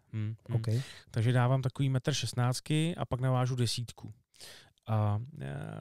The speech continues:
Speaker 1: ta moje mnemotechnická pomůcka, eh, je taková, že když já, eh, u horního očka prutu mám spojení šňůry s ujímákem
Speaker 2: Jasně.
Speaker 1: a od horního očka to natáhnu směrem dolů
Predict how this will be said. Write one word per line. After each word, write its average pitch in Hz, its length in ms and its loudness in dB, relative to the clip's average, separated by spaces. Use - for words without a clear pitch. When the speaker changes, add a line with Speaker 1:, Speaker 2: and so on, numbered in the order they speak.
Speaker 1:
ta 123 120 -2
moje 120 380 0
mnemotechnická 127 800 0
pomůcka, 135 880 2
eh, - 300 -6
je 123 100 0
taková, 135 560 2
že 131 340 2
když 117 340 -4
já, 110 480 0
eh, 104 460 0
u 107 320 0
horního 156 440 2
očka 147 280 -4
prutu 131 640 -2
mám 101 560 -2
spojení 135 960 -2
šňůry 127 680 -2
s - 180 -8
ujímákem 110 840 0
Speaker 2:
Jasně. 113 360 2
Speaker 1:
a 107 260 -8
od 123 140 -6
horního 156 460 -2
očka 143 600 -6
to 127 100 -6
natáhnu 135 640 -4
směrem 110 380 -4
dolů 98 380 0